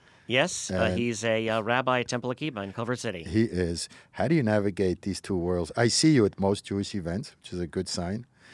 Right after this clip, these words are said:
Speaker 2: Uh, how do you navigate both worlds?
Speaker 1: Well, it's interesting. Before running for the office of controller, I had been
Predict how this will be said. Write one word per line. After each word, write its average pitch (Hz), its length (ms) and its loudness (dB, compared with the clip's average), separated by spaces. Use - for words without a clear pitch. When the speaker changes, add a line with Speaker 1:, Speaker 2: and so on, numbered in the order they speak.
Speaker 2:
Uh, 92 220 -2
how 104 120 0
do 165 80 4
you 180 80 6
navigate 139 460 0
both 120 240 0
worlds? 117 460 -4
Speaker 1:
Well, 135 260 4
it's 143 160 -8
interesting. 139 380 -6
Before 151 640 -2
running 123 340 0
for 117 120 -6
the 110 160 -4
office 107 260 -6
of 107 80 -18
controller, 107 580 -6
I 101 220 -2
had 101 260 -8
been 98 360 -6